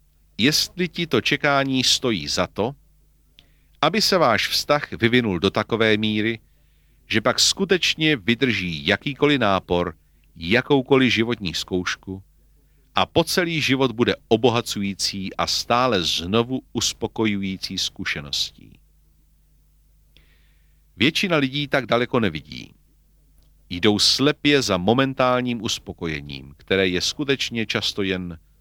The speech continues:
biologickou potřebou, aniž by si uvědomovali následky svého jednání v životě vlastním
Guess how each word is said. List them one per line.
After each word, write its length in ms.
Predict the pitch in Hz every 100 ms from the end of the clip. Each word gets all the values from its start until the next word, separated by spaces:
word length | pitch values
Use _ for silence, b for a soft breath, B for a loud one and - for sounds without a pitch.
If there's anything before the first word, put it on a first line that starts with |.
| -
biologickou 760 | 85 101 95 98 98 - 107
potřebou, 580 | 98 107 - 71 76 67 _ _ _ _ _ _ -
aniž 320 | 123 175 180
by 140 | 156 170
si 200 | - 170
uvědomovali 880 | 151 135 147 139 135 120 123 120 117 _ _ _
následky 680 | 85 107 131 - 143 - 135
svého 340 | - 123 107
jednání 640 | 90 101 110 107 107 101 101
v 40 |
životě 420 | 80 95 90 - 73
vlastním 680 | 87 - - 139 151 165